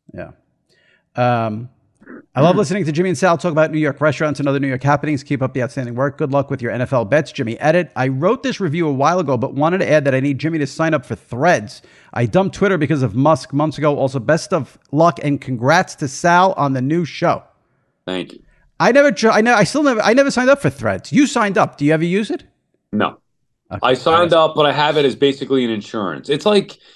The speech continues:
Speaker 2: it's connected with Instagram, though. So I'm trying to build up a following on Instagram. I don't have any following on Threads, and my biggest following is on Twitter or X or whatever you wanna call it, and when that goes away, I'm screwed.
Speaker 1: Yeah, I'm not doing, dealing with Threads. We have another,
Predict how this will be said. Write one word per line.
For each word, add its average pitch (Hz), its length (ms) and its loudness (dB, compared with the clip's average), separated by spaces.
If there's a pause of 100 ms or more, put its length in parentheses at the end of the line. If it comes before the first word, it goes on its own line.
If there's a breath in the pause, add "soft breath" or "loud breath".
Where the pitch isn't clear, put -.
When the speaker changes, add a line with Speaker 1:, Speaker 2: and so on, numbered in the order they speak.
(140 soft breath)
Speaker 2:
it's - 120 -2
connected 196 380 -2
with 196 120 4
Instagram, 127 580 0
though. 80 260 -10
So - 200 0
I'm 127 80 0
trying 156 180 2
to 120 80 0
build 143 200 4
up 127 120 2
a 113 60 -8
following 139 420 2
on 110 100 0
Instagram. 98 720 -4 (280)
I 123 80 2
don't 131 120 2
have 131 180 0
any 143 160 0
following 113 440 0
on 90 180 -4
Threads, 87 440 -2
and 117 200 -2
my 110 100 2
biggest 123 300 -2
following 117 360 2
is 104 100 -4
on 95 160 -4
Twitter 139 440 2
or 95 240 0
X 135 260 0
or 113 60 -6
whatever 123 200 0
you 123 80 -2
wanna 113 180 -2
call 113 240 2
it, - 20 -2
and 110 80 -6
when 113 100 -4
that 120 140 -6
goes 110 200 -6
away, 135 320 0
I'm 165 120 -6
screwed. - 400 -8 (400)
Speaker 1:
Yeah, 117 220 0
I'm 117 80 0
not 110 300 -2
doing, 87 160 -12
dealing 95 240 -14
with - 100 -18
Threads. 98 300 -18 (100)
We 147 100 2
have 175 120 4
another, 165 440 2